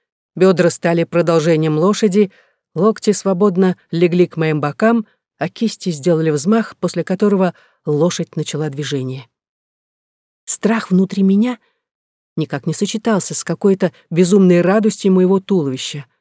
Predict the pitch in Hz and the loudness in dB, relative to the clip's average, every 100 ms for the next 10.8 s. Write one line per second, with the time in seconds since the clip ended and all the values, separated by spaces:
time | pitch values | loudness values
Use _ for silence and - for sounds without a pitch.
0 | _ _ _ _ - 151 170 160 165 175 | _ _ _ _ -10 -6 -2 0 2 0
1 | - 170 160 160 156 175 185 - 160 165 | 2 2 2 0 2 2 0 -2 -2 0
2 | 165 165 160 - 190 - 175 170 - - | 0 -2 -4 -4 -4 -2 0 0 -2 -4
3 | 160 196 190 _ _ _ _ - 147 170 | 0 -2 -4 _ _ _ _ -8 0 2
4 | 190 190 185 185 180 175 - 165 196 185 | 4 4 4 2 0 -6 -4 -2 -2 -2
5 | 190 180 160 185 160 160 165 - 180 185 | -4 -2 0 0 0 -2 -2 -4 -2 -2
6 | 151 117 143 _ _ _ _ _ _ _ | -4 -8 -16 _ _ _ _ _ _ _
7 | _ - 151 147 151 - 220 208 202 190 | _ -8 -4 -2 -2 0 0 2 0 -2
8 | - 190 190 202 196 196 - 233 220 _ | -4 -4 0 0 2 0 0 0 -2 _
9 | _ _ - - 180 - 190 220 - - | _ _ -8 -2 -2 0 -2 -2 -6 -4
10 | 185 - 185 233 247 - 185 | -4 -2 0 0 0 -2 -4